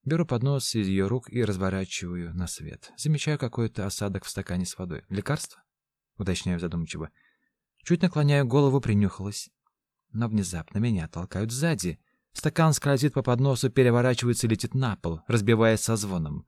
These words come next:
По ногам лупят капли воды и осколки стекла. Морщусь и оглядываюсь. «Ой, простите, пожалуйста. Я назад попятилась. Думала, вы ушли уже, и...» — лепечет Елена.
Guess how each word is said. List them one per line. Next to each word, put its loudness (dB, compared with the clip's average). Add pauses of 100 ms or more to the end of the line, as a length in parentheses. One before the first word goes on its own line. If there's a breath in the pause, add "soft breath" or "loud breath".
(480)
По 4
ногам 6
лупят 0
капли -4
воды 0
и -4
осколки -2
стекла. -8 (100)
Морщусь 2
и -2
оглядываюсь. -6 (1200)
«Ой, 4
простите, 0
пожалуйста. -2 (460 soft breath)
Я 2
назад 2
попятилась. -2 (380)
Думала, 8
вы 8
ушли 4
уже, 2 (140 soft breath)
и...» — 0 (380)
лепечет -4
Елена. -4